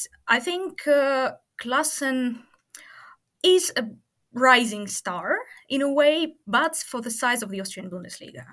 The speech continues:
which is, uh, a more modest league than the Russian league, actually. Uh,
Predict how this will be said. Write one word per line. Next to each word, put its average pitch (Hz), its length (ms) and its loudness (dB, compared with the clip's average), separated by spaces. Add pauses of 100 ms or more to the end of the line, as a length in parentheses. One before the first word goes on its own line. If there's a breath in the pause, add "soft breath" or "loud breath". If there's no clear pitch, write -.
(160)
which 247 240 -2 (100)
is, 233 460 -2
uh, 196 320 4
a 226 40 4
more 226 220 6
modest 190 460 -2
league 185 300 -8
than 180 220 -6
the 180 60 -10
Russian - 360 -8
league, - 280 -16
actually. - 400 -18 (560 loud breath)
Uh, 214 300 0